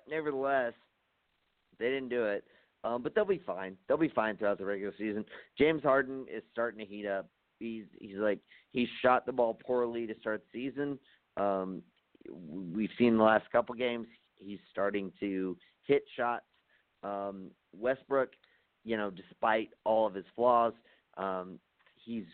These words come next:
a great transition player. Uh, and that is something that Chris Paul wasn't. And that is, you know, something that I did point out as to why I thought they would still be a good regular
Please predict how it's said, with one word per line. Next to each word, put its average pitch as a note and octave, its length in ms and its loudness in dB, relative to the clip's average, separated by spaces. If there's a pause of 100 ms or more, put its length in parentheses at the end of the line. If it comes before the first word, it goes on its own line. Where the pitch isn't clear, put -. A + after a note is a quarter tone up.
(180)
a G#2+ 100 2
great E2+ 720 2 (320)
transition F2 640 0
player. G2 420 6 (380)
Uh, F#2+ 420 6
and G2 160 -8
that G2 120 -4
is F2+ 140 -6
something F#2+ 380 -6
that F2+ 200 -4
Chris - 180 -8 (100)
Paul F#2 320 4
wasn't. G2 420 0 (140)
And F#2+ 200 -6
that F#2 140 0
is, F2+ 120 -2 (360)
you G2+ 120 2
know, E2+ 180 2 (300)
something G#2 340 4
that G2 140 6
I F#2+ 60 6
did G#2+ 300 2
point B2+ 240 4
out B2+ 220 6
as A2+ 140 0 (100)
to G2 260 -6 (280)
why G2 300 6
I G2 40 4
thought G2+ 260 0
they G#2 120 -2
would G2+ 180 -6 (500)
still G#2+ 200 0
be A2+ 200 0
a G#2+ 60 2
good F#2+ 280 -2
regular G2 520 2